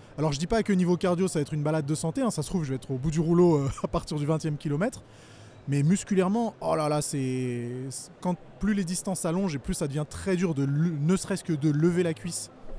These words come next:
Oh. Donc, euh... donc ça, ça me fait un, un peu peur, entre guillemets.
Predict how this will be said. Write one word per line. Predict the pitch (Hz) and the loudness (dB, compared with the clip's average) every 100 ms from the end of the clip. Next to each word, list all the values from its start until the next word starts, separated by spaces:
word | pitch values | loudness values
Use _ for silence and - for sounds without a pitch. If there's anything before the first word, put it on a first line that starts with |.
| - | -6
Oh. | 220 - - - - - | -8 -8 -18 -20 -20 -6
Donc, | 143 175 170 | 0 2 4
euh... | 151 143 143 143 139 | 4 4 2 2 0
donc | 147 - | -2 -2
ça, | 202 | -2
ça | 160 | -2
me | |
fait | 151 165 | 0 0
un, | 165 - - - - 165 | 0 -2 -12 -20 -10 0
un | |
peu | 143 185 | 2 6
peur, | 240 220 | 6 6
entre | 202 208 | 4 0
guillemets. | 180 190 | 0 0